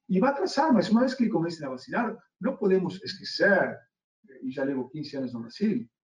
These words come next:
que Brasil tiene uno de los mejores sistemas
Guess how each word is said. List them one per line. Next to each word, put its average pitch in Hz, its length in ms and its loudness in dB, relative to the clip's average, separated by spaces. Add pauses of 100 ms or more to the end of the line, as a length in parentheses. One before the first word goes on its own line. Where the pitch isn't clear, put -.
(280)
que 175 60 -4
Brasil 233 460 0
tiene 247 320 0
uno 254 140 2
de 277 60 0
los 214 180 0
mejores 190 800 4
sistemas 190 840 -6